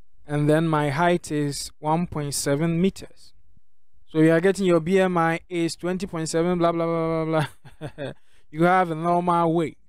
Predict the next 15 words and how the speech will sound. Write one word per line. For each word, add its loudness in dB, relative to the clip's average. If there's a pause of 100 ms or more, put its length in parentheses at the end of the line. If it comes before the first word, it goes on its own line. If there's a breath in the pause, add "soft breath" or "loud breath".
(260)
Okay, -2
so 0
there 0
are 4
a 0
lot 0
of -4
decimals -4
here. -4 (460)
So 2
since 0 (480)
our 2
B 0
M 0
I, 0